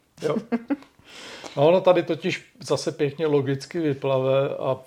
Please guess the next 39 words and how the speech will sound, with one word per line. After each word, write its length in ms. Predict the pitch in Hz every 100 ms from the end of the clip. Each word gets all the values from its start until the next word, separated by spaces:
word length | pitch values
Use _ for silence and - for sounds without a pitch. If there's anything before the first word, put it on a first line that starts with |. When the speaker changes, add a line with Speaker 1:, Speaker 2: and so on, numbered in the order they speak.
| _
Speaker 1:
právě 580 | - 123 127 139 139 139 139
na 100 | 127
základě 420 | 123 120 135 123
těch 140 | 135
předchozích 540 | 135 127 - 123 131 123
návyků 480 | 127 120 117 131
to 120 | 127 127
pochopí 480 | 127 - 120 135 123
i 240 | 123 135 117
ty, 160 | - 127
co 180 | - 123
jsou 380 | - 143 135 120
hodně 300 | 120 113 123
strukturovaný, 960 | 123 135 120 - 131 120 120 123 123 123 - - -
že 100 | -
ta 60 | 135
Speaker 2:
Hmm. 80 | 139
Speaker 1:
spolupráce 640 | - 131 120 127 127 -
fakt 240 | - 135
není 300 | 151 147 139 - - -
jako 200 | - 120
zadarmo, 480 | 113 110 110 107 107
že 120 | 123
není 180 | 143 151
samozřejmá. 720 | 139 117 104 107 104 101 - _ _ -
Speaker 2:
Mhm. 260 | 247 240 240
Speaker 1:
Že, 280 | 123 131 -
že 140 | 123
je 100 | 127
potřeba 400 | 123 - 135 127
se 160 | 123 135
k 100 | -
ní 100 | 135
naučit 380 | 131 123 113 135
spoustu 520 | - 139 120 - 143
věcí, 560 | 127 120 - 131 131 131 - - - -
eh, 200 | 123 120
změnit 440 | 113 123 123 131
spoustu 840 | 123 - 131 117 - - 135 123